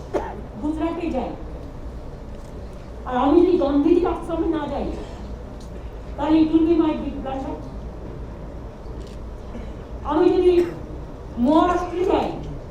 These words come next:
আর যদি আমি একটা গণপতির মন্দির বা মারাঠা শিবারাজ-, মারাঠা শিবাজিকে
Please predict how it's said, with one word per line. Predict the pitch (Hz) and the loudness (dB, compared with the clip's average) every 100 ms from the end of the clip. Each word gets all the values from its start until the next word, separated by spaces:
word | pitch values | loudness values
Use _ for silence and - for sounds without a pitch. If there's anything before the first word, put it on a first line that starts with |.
| - - - - - - - - | -12 -12 -12 -12 -12 -12 -12 -2
আর | 294 | 6
যদি | 302 320 339 | 10 12 12
আমি | 339 | 12
একটা | 320 - 359 | 8 6 0
গণপতির | 330 320 - - 339 | 4 4 2 0 2
মন্দির | 302 311 294 285 - - - - - - - - - - - - | 4 4 4 0 -2 -8 -10 -10 -10 -10 -10 -10 -10 -12 -10 -2
বা | 294 294 | 2 4
মারাঠা | 302 311 330 311 | 4 4 2 2
শিবারাজ-, | 311 311 320 320 294 247 | 4 6 4 2 -2 -2
মারাঠা | 285 311 320 320 | 0 0 2 2
শিবাজিকে | 320 311 302 311 247 | 2 2 2 0 -2